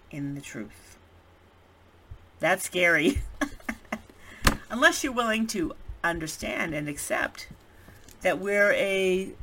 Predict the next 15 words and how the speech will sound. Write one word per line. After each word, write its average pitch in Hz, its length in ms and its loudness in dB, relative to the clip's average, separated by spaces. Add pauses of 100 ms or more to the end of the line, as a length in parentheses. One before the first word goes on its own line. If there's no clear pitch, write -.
(960)
primitive 233 540 2 (1080)
planet 226 580 -6 (1200)
just - 520 -2
starting 220 760 0
to 185 240 -6
scratch 285 580 -4
the 220 120 -8
surface 254 600 -4
of 208 120 -10
higher 220 200 -2
consciousness. - 880 -12 (800)
And 196 160 -4
that's 233 300 0
where, 190 640 2
um, 143 640 -4